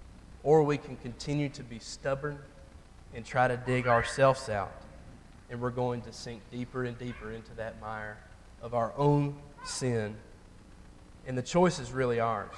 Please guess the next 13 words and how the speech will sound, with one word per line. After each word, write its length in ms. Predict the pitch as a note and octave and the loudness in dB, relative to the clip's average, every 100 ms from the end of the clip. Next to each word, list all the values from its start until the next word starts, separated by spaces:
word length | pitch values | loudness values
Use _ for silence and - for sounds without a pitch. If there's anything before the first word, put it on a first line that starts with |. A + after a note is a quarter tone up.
| - - - - - - - - | -14 -14 -18 -20 -20 -20 -20 -14
if 140 | C3 - | -12 -4
we 80 | C#3 | 0
want 260 | C#3 C#3 | 2 2
to 60 | - | -2
trust 420 | - - D3 D3+ | -4 4 4 4
in 140 | D#3+ D3 | -4 -2
God 400 | C3 A#2 A2+ A2+ - - - - - - - - | 0 0 -2 -6 -12 -20 -20 -20 -20 -20 -20 -8
or 80 | B2 | -8
put 200 | - C3+ | 2 4
our 120 | A#2+ | 6
trust 400 | A#2+ C3 A#2+ - | 4 0 0 -2
in 80 | A#2+ | -8
ourselves. 600 | A2 A2 - A#2 G#2 | -10 -10 -8 -4 -4